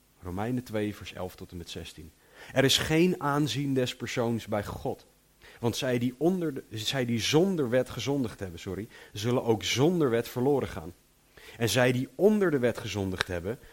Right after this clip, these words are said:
zullen door de wet geoordeeld worden. Niet de hoorders van de wet zijn immers rechtvaardig voor God, maar de daders van de wet zullen gerechtvaardigd worden. Want wanneer heidenen die de wet niet hebben, van nature doen wat de wet zegt,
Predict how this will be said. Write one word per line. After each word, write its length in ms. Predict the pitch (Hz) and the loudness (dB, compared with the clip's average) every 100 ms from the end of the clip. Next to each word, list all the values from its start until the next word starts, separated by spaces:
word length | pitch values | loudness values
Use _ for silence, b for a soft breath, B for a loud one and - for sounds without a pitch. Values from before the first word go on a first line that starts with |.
| B | B
zullen 500 | - 123 113 95 90 | -4 0 0 0 -4
door 320 | - 143 170 | 0 2 2
de 100 | 165 | 0
wet 340 | 139 117 123 - | 0 0 -2 -8
geoordeeld 540 | - 110 131 120 95 | -12 -4 -2 0 -4
worden. 260 | 82 85 - - _ _ _ _ _ _ _ _ _ - | -6 -10 -12 -20 _ _ _ _ _ _ _ _ _ -20
Niet 200 | - 120 | -4 0
de 60 | 127 | 0
hoorders 500 | 92 101 170 170 - | 0 2 4 2 -2
van 160 | 120 104 | -4 -2
de 60 | |
wet 200 | 98 101 | -2 -4
zijn 180 | - 95 | -4 -6
immers 280 | 98 92 87 | -4 -4 -6
rechtvaardig 580 | 92 90 - 95 87 - | -10 -8 -6 -4 -6 -8
voor 120 | 92 | -12
God, 300 | - 98 - B B - | -8 -10 -10 B B -2
maar 160 | 113 | 0
de 120 | 101 95 - | 0 -2 2
daders 480 | 123 147 185 190 | 2 4 2 0
van 180 | - 185 | -2 -4
de 100 | 175 | -2
wet 240 | 123 123 - | -2 -4 -4
zullen 220 | 123 113 | -6 -6
gerechtvaardigd 680 | 110 113 - 127 120 98 - | -6 -8 -6 -2 -2 -2 -6
worden. 280 | 87 80 - _ _ B B B | -10 -10 -18 _ _ B B B
Want 160 | 113 110 | -2 0
wanneer 340 | 110 107 90 | 0 2 2
heidenen 480 | 95 120 131 135 156 | 4 4 4 2 0
die 140 | 120 | -2
de 100 | 107 | -2
wet 200 | 98 104 | 0 0
niet 300 | 95 101 180 | 0 0 0
hebben, 360 | 147 104 85 107 B B B | 0 -4 -4 -8 B B B
van 200 | - 113 | -4 0
nature 540 | 107 - - 190 196 117 | 0 -2 -4 -2 0 0
doen 220 | 110 104 | 0 0
wat 160 | 98 | -2
de 60 | - | -4
wet 260 | 90 85 - | -6 -6 -4
zegt, 400 | 113 160 - | -2 -2 -8